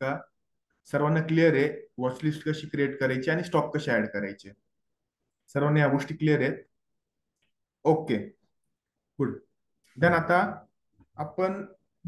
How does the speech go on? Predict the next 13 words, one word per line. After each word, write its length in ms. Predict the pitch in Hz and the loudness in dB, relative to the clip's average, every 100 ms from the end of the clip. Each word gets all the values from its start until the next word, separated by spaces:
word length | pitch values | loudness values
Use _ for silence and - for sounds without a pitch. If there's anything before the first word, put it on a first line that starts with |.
| - | -6
सपोज 360 | - 160 156 156 | 0 0 2 2
आपल्याला 360 | 147 156 156 156 | 4 4 4 4
बाय 240 | 151 151 147 | 6 4 4
करायचंय 400 | 139 127 151 156 | 2 -2 -2 2
Bank 280 | 151 139 147 | 2 2 -2
of 140 | - - | -4 -2
India, 280 | 156 131 110 - _ _ _ _ _ - | -2 0 -2 -6 _ _ _ _ _ -6
हा 80 | |
स्टॉक 300 | 135 - 147 | -6 -4 -4
मला 160 | 147 143 | -2 2
बाय 180 | 156 156 | 4 4
करायचा 420 | 131 120 113 | 4 0 0
आहे. 80 | 107 | -4